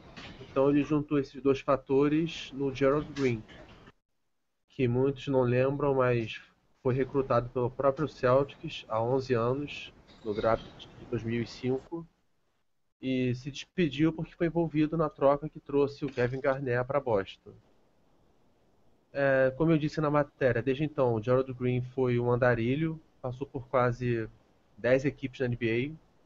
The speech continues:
A, oito, salvo engano. Sua melhor passagem foi no Phoenix,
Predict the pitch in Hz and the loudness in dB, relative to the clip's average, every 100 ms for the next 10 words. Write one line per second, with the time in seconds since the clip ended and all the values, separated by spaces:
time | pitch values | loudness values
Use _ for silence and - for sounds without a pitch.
0 | _ - 123 139 - - 110 117 113 110 | _ 0 4 2 0 0 0 0 2 2
1 | 123 147 - _ _ _ _ _ _ _ | 2 -2 -10 _ _ _ _ _ _ _
2 | _ _ _ _ _ _ _ 139 135 139 | _ _ _ _ _ _ _ -2 0 0
3 | 135 135 127 117 113 - 127 135 - 135 | 0 -2 0 0 0 -6 -4 -6 -4 -4
4 | 147 156 - - | -2 -4 -8 -20